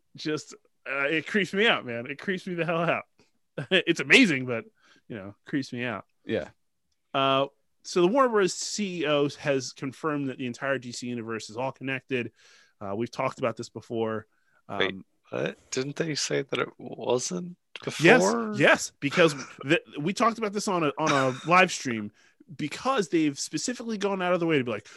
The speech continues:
Speaker 1: "No, nothing's connected anymore." And then th-, this girl's like,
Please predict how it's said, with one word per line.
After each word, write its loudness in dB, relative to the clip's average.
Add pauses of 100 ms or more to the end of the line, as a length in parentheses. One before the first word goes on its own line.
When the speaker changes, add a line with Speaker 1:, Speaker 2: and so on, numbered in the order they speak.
(120)
Speaker 1:
"No, 4
nothing's 2
connected 4
anymore." 0 (120)
And 0
then -4 (260)
th-, -14 (120)
this 2
girl's 0
like, -2